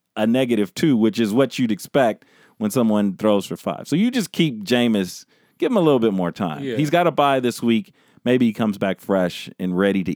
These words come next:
Speaker 1: eat on, uh, in week eight.
Speaker 2: His job is on the line, too.
Speaker 1: Yeah, this is a big deal for Jameis.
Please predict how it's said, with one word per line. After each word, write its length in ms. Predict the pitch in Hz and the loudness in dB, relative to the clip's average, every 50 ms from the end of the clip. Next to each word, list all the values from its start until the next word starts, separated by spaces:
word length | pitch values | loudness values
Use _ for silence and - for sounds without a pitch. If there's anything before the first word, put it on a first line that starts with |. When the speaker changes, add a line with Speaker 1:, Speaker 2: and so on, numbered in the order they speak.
| - - | -6 -4
Speaker 1:
eat 240 | 123 120 110 92 - _ _ _ _ _ _ _ _ - | -2 -2 -2 -4 -6 _ _ _ _ _ _ _ _ -14
on, 280 | - 87 87 82 85 80 | -10 -8 -6 -6 -6 -8
uh, 220 | 76 76 76 69 - - | -10 -12 -16 -18 -14 -10
in 120 | 85 85 | -8 -4
week 200 | 90 92 82 - | -4 -4 -4 -4
eight. 240 | 82 85 71 - - - | -4 -4 -4 -6 -10 -14
Speaker 2:
His 200 | 120 127 104 92 | -14 -14 -14 -12
job 320 | 101 117 131 139 123 107 | -10 -8 -6 -6 -6 -8
is 100 | 104 95 | -10 -14
on 100 | 101 98 | -16 -16
the 60 | 98 98 | -16 -16
line, 280 | 98 98 98 95 92 92 | -16 -16 -18 -18 -16 -8
too. 120 | - 139 | -4 -2
Speaker 1:
Yeah, 220 | 185 226 220 120 82 - _ - | 0 0 0 -2 -6 -8 _ -6
this 160 | 101 120 135 | -6 -6 -6
is 140 | 135 135 139 | -6 -6 -4
a 60 | 139 | -4
big 280 | 131 123 131 156 156 143 | -4 -2 -4 -4 -2 -2
deal 200 | 139 160 170 160 | -2 0 0 0
for 100 | 143 113 | -2 -2
Jameis. 500 | 98 110 90 85 76 - - - - | -2 -2 -2 -4 -6 -10 -16 -20 -20